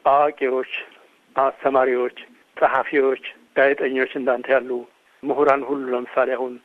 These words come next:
ይህን እንደ ትልቅ ዓላማ ቢከራከሩበት ቢጀምሩት የማይፈጸምበት ምክንያት የለም። በእኔ ህይወት ላይሆን ይችላል። እኔ ወደ ሰማንያ ገብቻለሁ። ላይሆን ይችላል። ከአስር፣ ከአስራ አምስት፣ ከሃያ ዓመት፣ ከሠላሳ ዓመት በኋላ ግን የማይሆንበት ምክንያት የለም።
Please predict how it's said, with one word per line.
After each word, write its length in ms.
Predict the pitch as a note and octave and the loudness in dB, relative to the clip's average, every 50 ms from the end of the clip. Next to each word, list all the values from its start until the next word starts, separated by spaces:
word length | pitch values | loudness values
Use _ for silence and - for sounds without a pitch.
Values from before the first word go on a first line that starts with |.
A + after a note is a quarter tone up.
| _ _ - | _ _ -4
ይህን 280 | - - C3+ D3 D3+ | -2 0 0 0 0
እንደ 180 | C#3+ C#3 C#3 C3+ | 0 -2 -2 -2
ትልቅ 320 | - - D3+ D3 E3+ F3 - - | -2 -4 -4 -2 -2 -2 0 0
ዓላማ 340 | D3+ A#2 A#2 B2 A#2 A#2+ B2 A#2 A2+ A2+ A#2 C3+ | 0 0 0 -2 -6 -4 -6 -6 -8 -8 -10 -10
ቢከራከሩበት 720 | B2+ D3+ - - D3+ C#3+ C3+ - - E3+ E3+ E3 E3 F3+ - E3 | -10 -8 -2 0 0 0 0 -2 -2 -4 -4 -4 -6 -8 -10 -8
ቢጀምሩት 480 | B2 C3+ E3+ F3+ F#3+ G3+ A3+ B3+ - - - _ _ _ _ _ - | -4 0 0 0 2 0 -4 -4 -4 -8 -20 _ _ _ _ _ -14
የማይፈጸምበት 680 | - C3 C3 B2 - - C#3+ - - B2+ B2+ B2 B2 - | -6 -4 -4 -4 -4 -6 -8 -6 -6 -8 -6 -8 -10 -12
ምክንያት 280 | - B2+ B2 C3+ B2 - | -10 -6 -6 -4 -2 -2
የለም። 260 | B2+ A#2 A2+ A2+ - - _ - - | -4 -4 -4 -8 -10 -12 _ -14 -8
በእኔ 220 | - C#3+ E3 F#3 F#3+ D3+ | -2 2 2 4 2 2
ህይወት 320 | - F#3+ F3+ G3 - - - _ _ - - - | 2 2 2 2 2 -2 -12 _ _ -20 -10 -4
ላይሆን 260 | - D3 D3 C#3+ C3+ B2+ | 0 2 2 2 2 0
ይችላል። 340 | A#2+ - C3 A#2 G#2+ A#2 A2 - - _ _ - | -2 -2 0 0 0 0 -2 -16 -20 _ _ -6
እኔ 140 | C#3+ A2+ C#3 C#3 | -4 0 0 0
ወደ 160 | C3 B2+ B2+ | 2 0 -2
ሰማንያ 380 | - - C3+ A#2+ B2+ C3 B2+ B2 B2 A#2+ - | -2 -2 -4 -2 -2 -4 -4 -4 -6 -6 -4
ገብቻለሁ። 520 | B2 A#2+ A#2+ - - C3+ A#2 B2 C3 - - _ _ - | -4 -4 -4 -2 0 0 0 0 -2 -20 -20 _ _ -4
ላይሆን 320 | B2 C3 C#3+ A#2+ C#3 C3+ B2+ | 0 0 0 2 0 -2 -2
ይችላል። 380 | B2+ - - C#3 B2 A#2+ B2 B2 - _ _ _ _ _ _ _ - | -2 -6 -2 0 0 0 0 -2 -12 _ _ _ _ _ _ _ 2
ከአስር፣ 400 | C#3+ C3+ - - - E3+ D#3+ D#3 | 2 2 2 0 0 0 0 0
ከአስራ 680 | - C3+ B2+ - - C#3 C3+ - - D3+ - - - C3 | 0 -4 -4 -4 -4 -8 -8 -4 -2 -4 -2 0 0 -2
አምስት፣ 280 | A#2+ C#3 C#3 C#3 - - | -2 -2 -4 -8 -8 -8
ከሃያ 320 | - A2 A2 B2 C3 C#3+ D3 | -10 -4 0 4 4 4 4
ዓመት፣ 260 | B2 B2 C3+ C3 - | 2 0 -4 -10 -10
ከሠላሳ 360 | - - - - D3 B2+ A#2+ D3+ | -10 -10 -8 -4 -4 -2 2 2
ዓመት 200 | B2+ A#2 B2+ A#2+ | 2 2 0 -4
በኋላ 220 | - A2+ A#2 A#2+ A#2+ B2 | -6 -4 -4 -4 -2 -2
ግን 160 | C#3+ D3 D3+ _ _ - | -2 -4 -4 _ _ -14
የማይሆንበት 520 | - C3 B2+ A2 B2 C3 A2+ A2+ A#2+ - - | -8 -6 -6 -4 -4 -4 -4 -4 -6 -6 -8
ምክንያት 320 | - - - - A#2+ G#2+ - | -16 -12 -6 -6 -6 -6 -6
የለም። 280 | - A#2 - - C3+ | -10 -14 -12 -14 -16